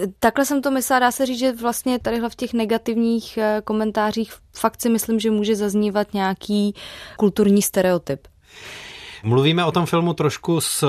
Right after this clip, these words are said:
Speaker 2: obavou, že příležitost vidět v Česku ho, eh, nebude, nebo nebude rozhodně častá. Tenhle film, eh,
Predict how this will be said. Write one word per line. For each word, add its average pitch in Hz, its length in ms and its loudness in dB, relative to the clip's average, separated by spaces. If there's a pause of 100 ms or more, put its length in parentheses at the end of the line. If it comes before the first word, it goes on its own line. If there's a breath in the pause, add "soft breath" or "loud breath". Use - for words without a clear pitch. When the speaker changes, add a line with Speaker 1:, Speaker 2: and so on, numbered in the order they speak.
(120)
Speaker 2:
obavou, 131 680 4
že 135 460 0
příležitost 131 680 -2
vidět 123 340 0
v - 100 -16
Česku 131 500 0
ho, 123 400 2
eh, 104 300 -2
nebude, 95 480 -2
nebo 101 580 -2 (140)
nebude 107 680 -2
rozhodně 110 380 -2
častá. - 640 -4 (480 loud breath)
Tenhle 110 400 0
film, 117 600 0
eh, 113 180 -2